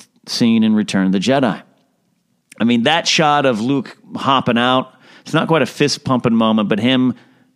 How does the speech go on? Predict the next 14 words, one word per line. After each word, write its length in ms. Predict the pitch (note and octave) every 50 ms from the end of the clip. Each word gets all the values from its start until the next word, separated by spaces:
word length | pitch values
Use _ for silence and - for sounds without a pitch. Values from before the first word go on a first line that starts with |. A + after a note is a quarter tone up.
| _ _ _ - _ _
hopping 380 | _ - - B2 C3+ C3 C3 A#2+
out, 260 | A#2+ A#2+ A#2 A#2 A2+
popping 380 | - - C3 C3 C3 - A#2+ A#2+
out, 260 | A#2+ A#2+ A#2+ A#2+ A2+
screaming, 720 | - - - - - B2 C3 C3+ B2+ C3 B2+ B2 A#2 A#2
"No," 400 | A#2 A#2+ A#2+ B2 B2 B2 B2 B2
fighting 540 | A2 - - - - B2 B2+ B2+ - B2 A#2
Vader, 440 | G2+ G#2 A#2 A#2 A#2 A#2 A#2+ A#2 A#2
the, 120 | G2+ G2+
the, 260 | F2+ G2 - G2 G2 F2+ - _ - -
the 80 | C3 -
chorus, 580 | - - - A#2+ A#2+ B2 B2 B2 A2+ - -
the, 720 | - G#2+ G#2+ G#2 G#2 G2+ G2+ G2 G2 G2+ G2+ G2 F#2+ G2 -
the, 80 | -